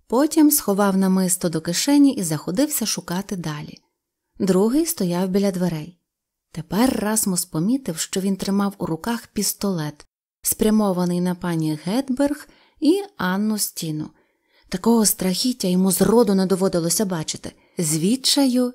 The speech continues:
він міцно вчепився руками в стовпчик поруччя. І тоді сталося несподіване. Від поруччя відірвався клапоть дерев'яної лиштви. Тобто він був відірваний уже давно,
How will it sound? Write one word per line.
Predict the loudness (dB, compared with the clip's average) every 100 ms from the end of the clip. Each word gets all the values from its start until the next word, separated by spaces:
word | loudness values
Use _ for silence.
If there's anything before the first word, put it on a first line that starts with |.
| -4
він | 2 4
міцно | 4 4 2 2 4 2
вчепився | 2 -4 0 -2 0 -2
руками | -4 -2 2 4 4
в |
стовпчик | 0 -4 -4 -4 -6 -6 -8 -6
поруччя. | -4 -2 -2 -6 -10 -10 _ _ _ _ _ _ _ _ _
І | -8
тоді | -6 -4 -2 -2
сталося | -2 -2 0 2 2
несподіване. | 2 0 -2 -6 -4 -6 -6 -10 -16 _ _ _ _ -6
Від | 0 0 0
поруччя | 0 2 2 2 0 0
відірвався | 0 0 0 0 0 -2
клапоть | -2 -2 -2 -2 -2 0
дерев'яної | 0 0 0 -2 0 0 0
лиштви. | 0 -2 -2 -6 -8 -12 -12 _ _ _ _
Тобто | -2 -2 0 2
він | 2 2
був | 0 2 2 2
відірваний | -2 2 2 4 2 0
уже | -2 0
давно, | 2 4 4 2